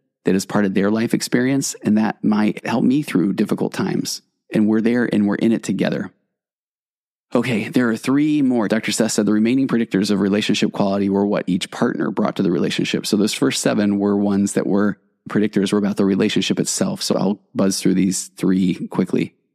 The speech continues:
Number seven, individual factors, dissatisfaction with life. If you are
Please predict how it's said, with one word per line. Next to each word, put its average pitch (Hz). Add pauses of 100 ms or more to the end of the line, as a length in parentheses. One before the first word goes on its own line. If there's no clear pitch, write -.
(280)
Number 107
seven, 110
individual 98
factors, 92
dissatisfaction 113
with 95
life. 95
If 98
you 143
are 110